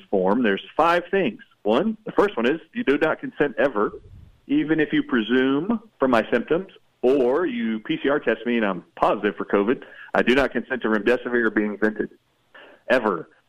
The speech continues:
The fourth bullet point states, I don't care if I get admitted into this hospital or if you transfer me to a psychiatric facility. I do not now, and I never will consent to the covid nineteen vaccine.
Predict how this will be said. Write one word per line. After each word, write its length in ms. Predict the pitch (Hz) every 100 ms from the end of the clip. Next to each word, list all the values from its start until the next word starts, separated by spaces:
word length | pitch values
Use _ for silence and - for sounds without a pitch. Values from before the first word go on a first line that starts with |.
| _ _ _
The 120 | 104 - -
fourth 340 | 170 226 214 113
bullet 300 | 117 107 -
point 280 | 117 110 -
states, 320 | 113 107 104 - 101
I 160 | 120
don't 200 | 175 117 -
care 160 | 139
if 80 | 131
I 80 | 139
get 160 | 139
admitted 400 | 113 110 123 113
into 140 | 110 98
this 180 | 113 165
hospital 560 | 151 147 - 175 180 -
or 160 | 127 120
if 60 |
you 120 | - - -
transfer 400 | 143 147 151 -
me 160 | 147 147
to 180 | - 123
a 40 | 110 -
psychiatric 640 | 139 - 127 131 139 -
facility. 640 | 104 - 117 104 95 - - _ _ _ _ _ _ _
I 180 | 107 101
do 180 | 117 117
not 240 | 110 107
now, 400 | 104 104 135 175
and 160 | 113 107
I 120 | 101
never 340 | 104 104 120
will 260 | 113 110 101
consent 480 | - 95 - 113 -
to 60 |
the 100 | 101
covid 340 | - 113 104 101
nineteen 460 | 104 - 117 110
vaccine. 560 | 101 95 - 147 104